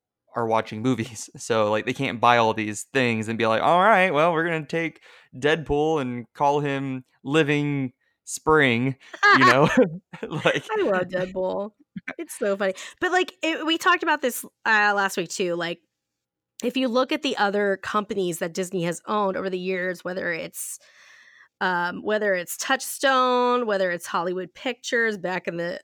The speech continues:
Speaker 2: the nineties, yo, I mean, there's plenty of R-rated movies that Disney has technically owned. Like, I'm just, I'm on, uh, D twenty-three dot com right now,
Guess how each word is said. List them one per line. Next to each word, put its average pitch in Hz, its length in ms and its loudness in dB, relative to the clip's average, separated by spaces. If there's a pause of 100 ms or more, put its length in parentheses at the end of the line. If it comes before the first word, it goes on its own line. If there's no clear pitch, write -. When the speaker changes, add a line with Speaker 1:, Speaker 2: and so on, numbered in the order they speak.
Speaker 2:
the 185 180 -8
nineties, 185 520 -6
yo, 180 240 -4
I 190 100 -6
mean, 190 160 -2
there's 240 260 0
plenty 208 540 -2
of 196 140 -4
R-rated 185 540 -2
movies 202 680 -8 (460)
that 185 400 -4
Disney 185 400 -4
has 165 300 -6
technically 175 580 -8
owned. 180 260 -6
Like, 170 160 -8
I'm 202 140 -2
just, 226 280 -6
I'm 208 180 0
on, 208 280 0
uh, 180 180 -2
D 180 160 -4
twenty-three 180 380 -6
dot 160 160 -6
com 175 280 -4
right 160 140 -8
now, 160 360 -4